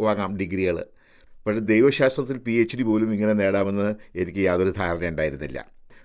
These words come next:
പക്ഷേ സത്യം അതാണ്. Now, ആ വീഡിയോ ഇട്ടതിന് ശേഷം ഞാൻ ചെറുതായിട്ട് ഒരു റിസർച്ച് നടത്തി, ഒരു അന്വേഷണം നടത്തി. വളരെ രസകരമായിട്ടുള്ള ചില സംഗതികളാണ് ആ റിസർച്ചിൽ നിന്നും എനിക്ക് മനസ്സിലായത്. അതായത് ഇതുപോലെ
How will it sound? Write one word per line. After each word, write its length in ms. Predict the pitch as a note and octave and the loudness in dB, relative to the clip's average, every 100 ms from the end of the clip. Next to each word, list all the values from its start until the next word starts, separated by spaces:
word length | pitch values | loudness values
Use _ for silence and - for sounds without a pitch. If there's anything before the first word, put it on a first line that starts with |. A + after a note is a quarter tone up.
| - | -6
പക്ഷേ 240 | F#2+ A2 A#2+ - - | -2 2 2 0 -6
സത്യം 340 | G2 - A#2 G#2 | -6 0 0 0
അതാണ്. 300 | F2+ D#2+ C#2+ D2 - - _ _ _ _ _ _ _ - - - C#3+ | -4 -4 -6 -12 -20 -20 _ _ _ _ _ _ _ -20 -18 -4 0
Now, 140 | D#3+ - - _ - - - - _ _ D#3+ | 2 0 -6 _ -20 -20 -20 -20 _ _ 0
ആ 40 | D#3+ | 4
വീഡിയോ 180 | D#3 D3 | 6 6
ഇട്ടതിന് 240 | D3 B2+ A#2 | 4 0 0
ശേഷം 220 | B2 A#2 A2 | 0 2 2
ഞാൻ 100 | A2+ A2 - | 0 0 0
ചെറുതായിട്ട് 680 | B2 C3 C3 A#2+ A#2 A#2+ A2+ A#2+ A2 | 2 4 4 4 2 2 2 2 0
ഒരു 120 | G#2+ F#2+ | -2 -2
റിസർച്ച് 480 | G2+ - A#2+ G#2+ - G2 | -4 2 2 2 -2 -2
നടത്തി, 260 | D#2+ F2+ - | -2 -6 -6
ഒരു 100 | G2 G2 | -2 0
അന്വേഷണം 480 | F#2+ G2+ A#2 A2 A2+ | 0 0 2 0 -2
നടത്തി. 240 | E2+ - E2+ - - - A2+ | -6 -6 -10 -12 -20 -2 4
വളരെ 240 | A#2+ D3 C#3 | 6 6 6
രസകരമായിട്ടുള്ള 720 | A2 A2 B2 C3+ C3+ C3 A#2+ A#2 | 4 4 4 4 4 2 0 0
ചില 120 | A2+ A2 | 0 -2
സംഗതികളാണ് 580 | G2 G#2 A2 A2+ G#2+ G2+ G#2+ - | 0 4 6 6 6 4 -2 -4
ആ 20 | G#2 G2 | -2 -2
റിസർച്ചിൽ 460 | G2 - A2 A#2+ A2+ | -2 0 0 0 0
നിന്നും 220 | G#2 G#2+ A2 F#2 | 0 0 0 -2
എനിക്ക് 220 | F2+ G2+ E2+ | 0 -2 -2
മനസ്സിലായത്. 540 | E2 - F2 D#2+ D2 - _ _ _ _ _ - - | -4 -2 -2 0 -4 -10 _ _ _ _ _ -20 -6
അതായത് 280 | G#2 B2+ C#3 B2+ | 2 4 4 2
ഇതുപോലെ 340 | B2+ C#3 D3+ | 4 4 4